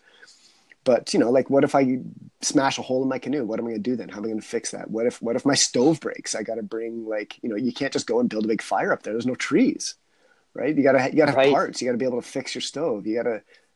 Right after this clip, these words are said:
Speaker 1: have some different kind of resourcefulness, or maybe some, you know, food that you can eat raw. Like,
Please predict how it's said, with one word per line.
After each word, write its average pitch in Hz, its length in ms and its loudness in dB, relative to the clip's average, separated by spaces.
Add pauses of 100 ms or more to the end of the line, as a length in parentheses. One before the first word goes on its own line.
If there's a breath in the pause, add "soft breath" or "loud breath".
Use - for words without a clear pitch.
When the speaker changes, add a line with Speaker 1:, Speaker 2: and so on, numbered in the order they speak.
Speaker 1:
have 120 240 -8
some 120 160 -2
different 120 260 -4
kind 123 120 -2
of 117 60 -2
resourcefulness, 113 600 -4
or 110 80 -2
maybe 110 260 -2
some, 110 520 -4
you 120 100 -8
know, 101 140 -8
food 117 260 -2
that 117 80 0
you 113 100 -2
can 120 120 -4
eat 107 140 -4
raw. 117 240 0
Like, 98 300 -6